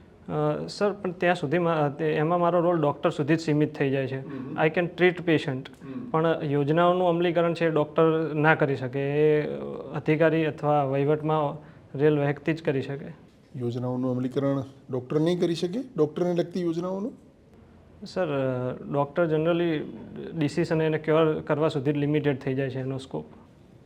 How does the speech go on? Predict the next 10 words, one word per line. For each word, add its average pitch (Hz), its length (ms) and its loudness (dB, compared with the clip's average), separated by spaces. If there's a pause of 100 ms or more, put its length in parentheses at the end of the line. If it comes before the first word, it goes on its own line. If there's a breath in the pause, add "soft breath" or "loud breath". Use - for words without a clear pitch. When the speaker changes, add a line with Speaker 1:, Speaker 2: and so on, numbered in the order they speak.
(200)
Speaker 2:
નહીં, 190 140 0
એટલે 160 180 2
યોજનાના 113 540 6
અમલીકરણને, 185 680 6
અને 156 160 0
મને 151 220 4
જરા 156 160 8
સમજાવો 135 440 2
ને 156 80 2
તમે, 131 200 -2